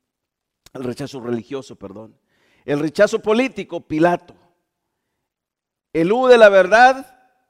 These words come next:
por conveniencia. Y número tres,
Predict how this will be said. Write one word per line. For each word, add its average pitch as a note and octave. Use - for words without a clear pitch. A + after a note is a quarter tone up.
por C#3+
conveniencia. C#3+
Y -
número A2
tres, C#3